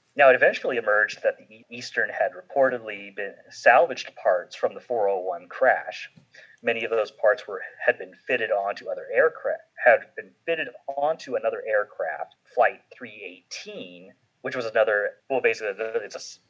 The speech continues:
the same type of plane that the, uh, that the Flight four oh one was, uh, L dash one zero one one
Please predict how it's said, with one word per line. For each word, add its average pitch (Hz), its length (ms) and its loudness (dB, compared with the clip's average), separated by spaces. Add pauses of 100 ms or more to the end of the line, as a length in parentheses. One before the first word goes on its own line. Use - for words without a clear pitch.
(120)
the 110 60 -20
same 110 240 0
type - 200 -10
of - 100 -16
plane 101 220 -2
that 92 220 -6 (140)
the, 90 180 -10
uh, 80 220 -4 (300)
that 104 100 -2
the 107 60 -10
Flight 98 260 0
four 98 160 -2
oh 92 40 -2
one 90 220 -2
was, - 300 -16 (640)
uh, 90 40 -10 (200)
L 104 160 4
dash 92 400 -2
one 104 240 -2
zero 98 300 -4
one 92 260 -10
one 87 260 -10